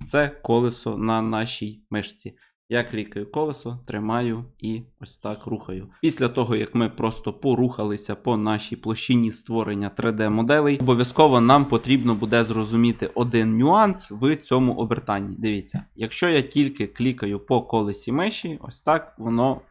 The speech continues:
по, от нас є камера, якась площина, і воно по тій площині рухається.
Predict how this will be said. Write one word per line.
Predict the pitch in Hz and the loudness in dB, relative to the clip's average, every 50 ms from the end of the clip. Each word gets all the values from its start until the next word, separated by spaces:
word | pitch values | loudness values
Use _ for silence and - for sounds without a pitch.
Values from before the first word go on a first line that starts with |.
| _ _ _ | _ _ _
по, | - 123 123 113 - - - - - | -2 0 0 0 -2 -8 -20 -14 -10
от | 113 113 117 | -10 -6 0
нас | - 123 117 - - 113 | 0 0 0 0 -4 -4
є | 107 110 | -4 -4
камера, | - - 185 214 214 185 180 151 131 | 0 4 4 4 6 4 4 4 4
якась | 123 117 120 - 120 117 - | 2 2 0 0 -2 -2 -2
площина, | - 117 113 117 - - - 147 175 202 202 - - | -4 -4 -4 -4 -4 -4 -4 -2 0 0 0 0 2
і | 139 143 | 2 2
воно | 139 127 120 120 131 | 2 2 2 2 0
по | 123 - 110 | 0 -2 -6
тій | - - 131 | -2 -2 -2
площині | 127 123 110 107 - - - 117 127 127 | -2 -2 -4 -4 -4 -4 -2 0 0 2
рухається. | 120 113 110 - - 95 98 - - - | 0 -2 -4 -4 -6 -8 -8 -10 -12 -18